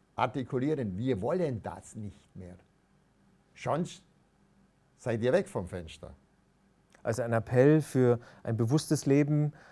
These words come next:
Speaker 2: und auch ein Appell für verantwortungsvolles Leben, dass man
Speaker 1: Richtig.
Speaker 2: also eigene Verantwortung, äh, findet und auch aktiv wird. In die
Speaker 1: Ja,
Speaker 2: Richtung geht es.
Speaker 1: in die Richtung
Speaker 2: Ja,
Speaker 1: geht's,
Speaker 2: ja.
Speaker 1: ja. Es geht nicht anders.
Speaker 2: Ja.
Speaker 1: Es gibt wirklich keine Patentrezepte.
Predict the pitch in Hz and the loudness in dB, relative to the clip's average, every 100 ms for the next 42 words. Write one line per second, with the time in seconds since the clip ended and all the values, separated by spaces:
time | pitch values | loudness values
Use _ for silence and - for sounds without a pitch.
0 | - _ 123 131 - 113 120 - 113 107 | -20 _ -2 -2 -2 0 0 0 -6 -6
1 | - _ _ 110 - 123 117 117 - 123 | -10 _ _ -8 -4 2 2 2 -2 2
2 | 120 110 - - 131 117 110 101 - 110 | 4 4 0 -2 -2 -2 -4 -6 -8 -8
3 | 98 - 110 107 104 101 110 104 110 117 | -8 -8 -10 -8 -8 -6 -4 -4 -2 -2
4 | - 107 131 120 123 123 127 120 117 117 | -2 -2 -2 -2 -4 -4 -4 -2 0 -2
5 | 104 - - _ _ - 139 110 113 110 | -4 -12 -20 _ _ -4 -2 0 0 -4
6 | - 127 123 117 - 107 110 104 107 104 | -4 -2 0 -2 -2 -6 -4 -4 -4 -4
7 | - 113 117 104 - - - _ - 120 | -6 -6 -6 -8 -10 -14 -20 _ -10 -4
8 | 104 101 104 95 98 - 98 113 120 113 | -4 -4 -6 -8 -10 -12 -8 -8 -8 -10
9 | 95 82 80 110 80 92 - 113 156 180 | -12 -12 -14 -14 -14 -14 -14 -8 -4 -2
10 | 151 117 - 98 87 - _ _ 113 107 | -4 -8 -8 -10 -12 -14 _ _ -14 -12
11 | 107 165 180 - 107 151 185 214 - - | -8 -6 -8 -10 -2 -2 0 -6 -6 -6
12 | 135 165 135 139 135 113 95 - 90 - | -6 -6 -6 -6 -6 -8 -10 -12 -16 -14
13 | 87 | -16